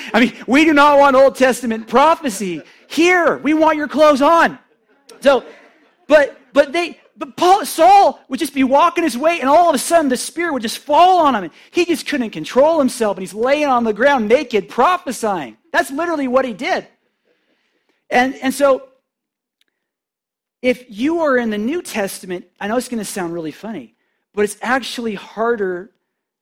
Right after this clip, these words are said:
to determine when God re-, falls upon you, because God is with you all the time. You hear God twenty-four seven. He's talking in your dreams. He's talking when you're brushing your teeth. And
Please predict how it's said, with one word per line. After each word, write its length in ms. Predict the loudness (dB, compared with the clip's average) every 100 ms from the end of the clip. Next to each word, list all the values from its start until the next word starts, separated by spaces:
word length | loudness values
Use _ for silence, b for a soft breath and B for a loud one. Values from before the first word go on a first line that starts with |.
| -16
to 100 | -10
determine 600 | -10 -10 -8 -6 -6 -6
when 180 | -6
God 300 | -6 -6 -6
re-, 160 | -8 -10 -10
falls 260 | -10 -8 -10
upon 300 | -14 -14 -14
you, 120 | -14 _ _ _ _ _ _ _ _ _ -20
because 300 | -12 -10 -8
God 260 | -6 -6
is 120 | -6 -8
with 220 | -12 -10
you 100 | -12
all 140 | -12
the 60 | -14
time. 300 | -18 -20 -20 _ _ _ _ _ _ _
You 160 | -8 -6
hear 200 | -2 -2
God 360 | -2 -6 -8
twenty-four 580 | -14 -16 -14 -14 -12 -14
seven. 380 | -14 -16 -16 -18
He's 280 | -20 -20 -20
talking 360 | -12 -12 -10 -14
in 100 | -16
your 140 | -18
dreams. 560 | -12 -10 -8 -10 -12 -18 b b
He's 180 | b -14
talking 260 | -8 -8 -8
when 100 | -10
you're 120 | -10
brushing 420 | -8 -10 -10 -14
your 80 | -16
teeth. 320 | -12 -12 -12 B B
And 320 | -8 -6 -8